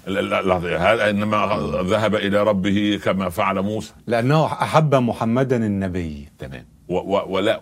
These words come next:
Speaker 1: ونظر
Speaker 2: وأبو بكر
Speaker 1: من
Speaker 2: أحب
Speaker 1: منظور، من منظور القلب المتعقل.
Speaker 2: القلب المتعقل.
Speaker 1: لكن أبا بكر نظر من منظور القلب،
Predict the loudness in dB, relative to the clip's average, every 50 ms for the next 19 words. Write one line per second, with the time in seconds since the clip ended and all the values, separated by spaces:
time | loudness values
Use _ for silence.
0 | -4 -6 -2 -2 -2 0 0 0 2 4 4 4 4 4 4 4 4 4 4 2
1 | 2 4 2 2 4 4 4 4 4 2 -2 -6 -20 _ -20 _ -10 -4 -2 0
2 | 0 2 2 0 0 -2 -2 0 0 2 2 2 0 -2 -4 -14 -20 _ _ _
3 | -12 -4 -2 -2 -2 -2 -2 0 2 2 4 4 2 0 0 -2 -2 0 0 0
4 | 0 0 -2 -8 -14 -14 -14 -16 -20 -20 -20 -20 _ _ _ _ _ _ -20 _
5 | _ _ _ _ _ _ -20 _ _ _ -20 -20 _ -20 -20 _ _ _ _ _
6 | _ _ _ _ _ _ _ -16 -12 -12 -12 -10 -4 0 0 2 2 2 2 2
7 | 0 0 0 -2 0 0 0 0 0 -4 -8 -14 -14 -14 -16 -20 _ -16 -8 -4
8 | -2 -2 -2 0 -2 -2 0 0 0 0 2 2 2 2 2 0 -2 -2 -10 -20
9 | _ _ -10 -6 -2 0 2 2 2 2 0 0 -2 -2 -2 -2 -4 -4 -6 -8
10 | -12 -18 -20 -16 -10 -6 -4 -2 -2 -2 -2 -2 0 0 0 0 0 -2 -4 -6
11 | -14 -20 -20 -20 -20 -20 -10 _ -2 0 0 0 -2 -4 0 2 4 6 6 4
12 | 2 0